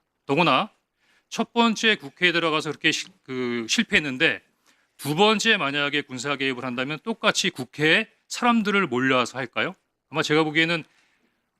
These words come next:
군인들이 거부할 수 없는 상황을 만드는, 계엄으로 갈 수밖에 없는 그런 상황을 만들려고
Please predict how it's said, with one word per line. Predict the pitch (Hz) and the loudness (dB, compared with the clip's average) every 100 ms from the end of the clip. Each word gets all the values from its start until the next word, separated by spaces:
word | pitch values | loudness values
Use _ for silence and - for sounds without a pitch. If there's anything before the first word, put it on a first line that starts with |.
| _ | _
군인들이 | 151 196 196 190 196 196 196 196 | 0 2 2 0 2 2 2 0
거부할 | - 135 143 180 175 | 0 -4 0 2 2
수 | 156 190 | 2 -2
없는 | 165 170 170 | -2 -2 -2
상황을 | - 190 180 170 | 2 2 2 0
만드는, | 127 127 120 101 - _ _ | 0 -2 -4 -6 -14 _ _
계엄으로 | _ 127 147 151 156 | _ 2 2 2 2
갈 | 117 | 0
수밖에 | - 135 131 139 | 0 -2 -2 -2
없는 | 139 156 - - | -2 -4 -8 -12
그런 | - 151 160 | 0 2 2
상황을 | 165 160 175 | 0 0 0
만들려고 | 127 117 127 127 151 | -2 -2 0 0 -2